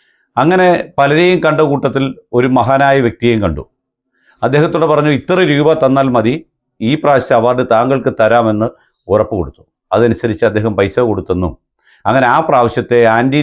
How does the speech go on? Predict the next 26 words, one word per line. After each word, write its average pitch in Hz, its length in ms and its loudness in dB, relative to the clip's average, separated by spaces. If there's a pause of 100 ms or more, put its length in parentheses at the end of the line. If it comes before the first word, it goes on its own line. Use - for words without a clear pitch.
നാർക്കോട്ടിക്, 104 480 -2
അതായത് 120 260 2 (220)
മദ്യത്തിനും 135 520 -2 (360)
മയക്കുമരുന്നിനുമെതിരെയുള്ള 135 1160 0 (340)
ഏറ്റവും 127 300 -4
നിസ്തുലമായ 147 540 0 (140)
സേവനം 135 360 2
നടത്തിയുള്ള 110 480 -2
സമ്മാനം 117 480 0
വാങ്ങിയ 101 340 0
ഒരാൾ 95 220 0 (560)
ഈ 110 120 -4 (120)
കഴിഞ്ഞ 107 300 0
ദിവസം 98 360 -4 (520)
കേന്ദ്ര 110 200 0 (100)
സർക്കാർ 107 280 -2
പ്രഖ്യാപിച്ച 92 500 -4
പത്മഭൂഷൺ 107 560 -4
അവാർഡ് 92 280 -2
കൂടി 90 200 -6
വാങ്ങിയിരിക്കുന്നു. 82 540 -6 (400)
ആ 98 160 0
ആളുടെ 101 300 0
പേര് 87 220 0 (200)
സാക്ഷാൽ, 87 420 0 (840)
സാക്ഷാൽ, 85 460 -2